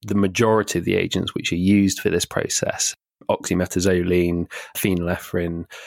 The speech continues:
cocaine even, or, uh, epinephrine. Now, we do carry epinephrine routinely. Obviously, we do carry adrenaline. But one thing I did notice is that oxymetazoline and phenylephrine are used in quite a few, uh, over-the-counter decongestant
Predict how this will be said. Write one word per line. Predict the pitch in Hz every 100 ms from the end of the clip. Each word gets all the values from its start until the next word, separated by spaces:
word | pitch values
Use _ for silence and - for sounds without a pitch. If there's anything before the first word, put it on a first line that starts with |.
| -
cocaine | - 95 - 98 92
even, | 92 92 92 92 90
or, | - 95 92 95
uh, | 92 90
epinephrine. | 98 - 80 - - 82
Now, | 90 87
we | 98
do | 117 104
carry | 101 90
epinephrine | 104 - 110 110 - 113 117 - _ _ _ _ _ _ -
routinely. | 110 113 104 120 113 117
Obviously, | 110 104 -
we | 98
do | 98 98
carry | 104 95 95
adrenaline. | 92 131 135 135 131 - - - - -
But |
one | 131 151
thing | 139
I | 120
did | 120 120
notice | 107 98 104 -
is | 95
that | 95 92
oxymetazoline | 110 - 101 95 - 98 101 92 90 90
and | 95 90
phenylephrine | 107 98 95 98 - 90 85 87
are | 92 90 90
used | 98 101 98 -
in | 92 98 92 _
quite | - 110 -
a |
few, | - 110 101 95 92 87
uh, | 80 92
over-the-counter | 104 95 92 - 104 98 92
decongestant | 101 - 98 110 - 95